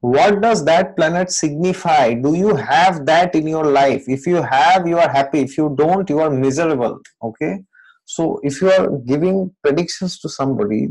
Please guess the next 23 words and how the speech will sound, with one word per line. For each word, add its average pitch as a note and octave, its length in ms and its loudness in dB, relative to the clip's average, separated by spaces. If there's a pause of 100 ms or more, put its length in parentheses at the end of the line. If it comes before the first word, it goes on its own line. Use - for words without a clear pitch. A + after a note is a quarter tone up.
just C#3+ 460 -2
on C3+ 160 -2
the C#3 80 0
basis B2+ 320 -2
of C3+ 140 0
some B2 380 -6 (1200)
blind E3+ 600 2
statement C#3+ 600 -2
that A#2 120 0
Vargotama C#3 540 0
planets C3 340 -4
are A#2+ 140 0
good, C3 340 -4
then C3+ 460 -2
you, C3+ 500 0
your C3 220 -2
predictions C3+ 640 -6
will C3 160 0
end A#2+ 220 -4
up A#2 100 -4
in A2+ 80 -6
a A2+ 80 -6
disaster. G#2+ 580 -4